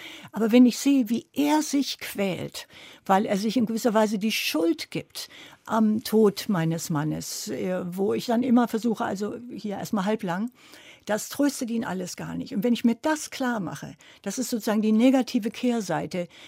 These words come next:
der unterlassenen Solidarität, so würde er das mehr oder weniger sagen, dann merkt man erst, welches Gewicht der Gesichtspunkt der Solidarität hat.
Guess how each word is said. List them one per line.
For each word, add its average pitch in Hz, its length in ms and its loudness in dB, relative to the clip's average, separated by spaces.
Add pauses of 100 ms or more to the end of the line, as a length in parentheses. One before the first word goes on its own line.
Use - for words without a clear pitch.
(120)
der 247 100 0
unterlassenen 220 800 2
Solidarität, 175 840 -4
so 190 220 -4
würde 185 180 -2
er 170 120 -4
das 160 200 -6
mehr 165 140 -4
oder 170 140 -6
weniger 165 340 -6
sagen, 160 300 -8 (340)
dann 208 200 2
merkt 214 300 2
man 220 140 2
erst, 202 260 -8
welches 196 360 -4
Gewicht 196 760 -2
der 170 120 -2
Gesichtspunkt 165 1000 -8 (420)
der 175 120 -4
Solidarität 151 800 -8
hat. - 240 -20